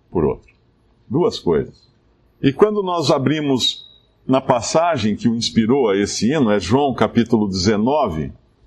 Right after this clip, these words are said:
nós vemos de onde ele tirou a ideia para escrever a letra de Rocha Eterna. João capítulo dezenove, versículo trinta e um. Os judeus,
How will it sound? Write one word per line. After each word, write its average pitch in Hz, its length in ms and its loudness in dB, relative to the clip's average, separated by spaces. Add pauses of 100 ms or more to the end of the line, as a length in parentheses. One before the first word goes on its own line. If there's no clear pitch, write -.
(360)
nós 107 240 0
vemos 127 320 0
de 110 100 2
onde 143 260 2
ele 127 100 0
tirou 127 380 2
a 117 40 0
ideia 101 540 0 (640)
para 101 160 0
escrever 110 480 0
a 113 60 2
letra 127 360 0
de 104 400 -2 (220)
Rocha 107 380 0
Eterna. 87 580 -2 (640)
João 135 380 0
capítulo 123 580 0
dezenove, 120 800 -2 (460)
versículo 117 840 0 (600)
trinta 156 320 0
e 107 120 2
um. 76 180 -4 (720)
Os 151 200 0
judeus, 160 760 0